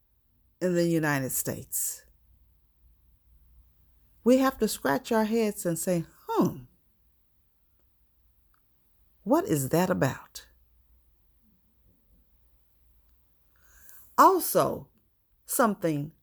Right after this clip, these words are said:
that we should scratch our heads about. Here recently, we are in the election,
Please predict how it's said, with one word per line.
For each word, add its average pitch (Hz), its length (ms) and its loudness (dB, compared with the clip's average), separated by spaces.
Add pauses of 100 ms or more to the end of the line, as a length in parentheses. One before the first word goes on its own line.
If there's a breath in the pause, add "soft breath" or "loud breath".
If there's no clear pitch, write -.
(360)
that 170 280 6
we 180 160 2
should - 180 -6
scratch - 480 -4
our 127 140 -2
heads 135 420 -6
about. 135 440 -6 (2000)
Here 339 220 4
recently, 196 760 0 (2750 loud breath)
we 185 460 2
are 143 500 2
in 160 320 0
the 143 280 2
election, 156 680 0